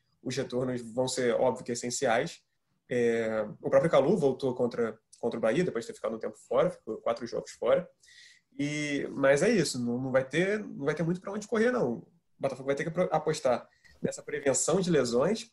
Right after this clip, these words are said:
e até porque vai ter, conseguir poupar um pouco mais os jogadores agora, já que só tem o Campeonato Brasileiro pela frente. De certa forma, se, pra quem é, é meio poliana e gosta de, de enxergar um lado meio otimista nas coisas,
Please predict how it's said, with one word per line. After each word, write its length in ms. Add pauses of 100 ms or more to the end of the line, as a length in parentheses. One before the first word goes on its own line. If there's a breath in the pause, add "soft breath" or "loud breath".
(160)
e 140
até 200
porque 200
vai 120
ter, 160
conseguir 560
poupar 360
um 60
pouco 260
mais 200
os 40
jogadores 440
agora, 340
já 140
que 160
só 200
tem 140
o 20
Campeonato 320
Brasileiro 320
pela 180
frente. 400 (560)
De 100
certa 260
forma, 240
se, 260 (360)
pra 100
quem 280
é, 320
é 40
meio 540
poliana 340
e 40
gosta 220
de, 220
de 100
enxergar 300
um 100
lado 220
meio 420
otimista 520
nas 160
coisas, 340